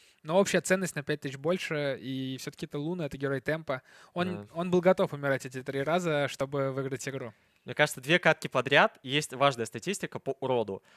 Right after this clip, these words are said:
Speaker 2: Вот урона больше у Войда, но Луна ломал вышки. И
Speaker 1: Да,
Speaker 2: там было
Speaker 1: да,
Speaker 2: то
Speaker 1: да,
Speaker 2: же
Speaker 1: да,
Speaker 2: самое,
Speaker 1: да.
Speaker 2: помнишь? Они вроде всех убивали, но не смогли чего-то снести. Мне, кстати, это чем-то Outsiders напомнило. Помнишь, когда они играли с, э, Кором Даунбрейкер
Speaker 1: Мгм.
Speaker 2: на мажоре же это было, да?
Speaker 1: На
Speaker 2: По-моему.
Speaker 1: инте, по-моему.
Speaker 2: А, на инте это было, во-во-во, старым составом ещё.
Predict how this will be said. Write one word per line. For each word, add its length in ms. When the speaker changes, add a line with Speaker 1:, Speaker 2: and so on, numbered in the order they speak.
Speaker 2:
Вот 160
урона 280
больше 320
у 20
Войда, 440
но 180
Луна 260
ломал 260
вышки. 320
И 140
Speaker 1:
Да, 140
Speaker 2:
там 80
было 140
Speaker 1:
да, 60
Speaker 2:
то 40
Speaker 1:
да, 80
Speaker 2:
же 60
Speaker 1:
да, 40
Speaker 2:
самое, 260
Speaker 1:
да. 40
Speaker 2:
помнишь? 300
Они 160
вроде 260
всех 240
убивали, 460
но 260
не 100
смогли 320
чего-то 240
снести. 420
Мне, 120
кстати, 300
это 120
чем-то 280
Outsiders 520
напомнило. 420
Помнишь, 260
когда 180
они 160
играли 320
с, 180
э, 160
Кором 320
Даунбрейкер 600
Speaker 1:
Мгм. 160
Speaker 2:
на 480
мажоре 380
же 100
это 120
было, 220
да? 160
Speaker 1:
На 60
Speaker 2:
По-моему. 220
Speaker 1:
инте, 200
по-моему. 260
Speaker 2:
А, 60
на 120
инте 300
это 160
было, 200
во-во-во, 400
старым 260
составом 440
ещё. 260